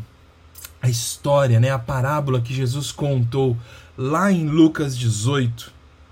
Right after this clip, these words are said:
faz muito sentido nesse contexto. Lá em Lucas dezoito, Jesus ele vai contar, é, duas histórias.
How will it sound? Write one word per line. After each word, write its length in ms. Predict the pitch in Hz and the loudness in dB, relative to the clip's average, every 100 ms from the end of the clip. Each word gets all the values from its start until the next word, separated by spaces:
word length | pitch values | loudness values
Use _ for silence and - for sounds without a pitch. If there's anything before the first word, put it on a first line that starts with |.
| - - - - | -20 -20 -20 -20
faz 320 | - 143 143 | -6 -2 0
muito 380 | 127 156 180 175 | 2 4 2 0
sentido 800 | 147 165 147 120 120 151 135 131 - - - | -8 -4 -2 -2 -2 -4 -4 -6 -10 -20 -8
nesse 360 | 220 143 117 120 | -4 -4 -4 -4
contexto. 720 | 120 117 113 101 98 - - - - - - - | 0 2 2 -2 -10 -18 -20 -20 -20 -20 -20 -8
Lá 160 | 156 | -4
em 80 | 170 | -2
Lucas 340 | 156 151 135 | -2 -2 -4
dezoito, 640 | 123 117 113 147 131 117 - _ - - _ - - | 0 0 0 -2 -4 -8 -16 _ -20 -20 _ -20 -8
Jesus 500 | 113 131 127 143 139 | -4 -2 -4 -6 -6
ele 180 | 135 | -4
vai 240 | 127 139 135 | 0 0 0
contar, 680 | 120 131 117 117 135 135 - | -2 2 2 4 0 -2 -6
é, 260 | 131 135 113 | -8 -6 -6
duas 380 | 120 180 196 170 | -2 2 2 0
histórias. 680 | 160 - 120 107 98 101 | -8 -2 0 2 0 -10